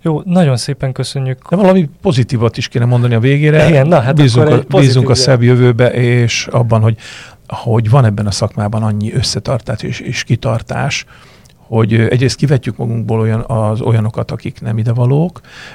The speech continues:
Speaker 2: másrészt, ö, ö, akik már kitartottak ezen a, ez alatt az elmúlt két év alatt, és ilyen nehéz, ö,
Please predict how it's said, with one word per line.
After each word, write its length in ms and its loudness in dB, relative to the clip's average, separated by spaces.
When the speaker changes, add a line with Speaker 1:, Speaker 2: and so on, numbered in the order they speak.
Speaker 2:
másrészt, 720 -2
ö, 400 0
ö, 340 -2
akik 300 -2
már 200 2
kitartottak 760 0
ezen 240 -2
a, 100 -2
ez 120 -6
alatt 260 -4
az 160 -4
elmúlt 340 0
két 320 -4
év 140 -4
alatt, 280 -4
és 140 -8
ilyen 160 -4
nehéz, 480 -4
ö, 360 2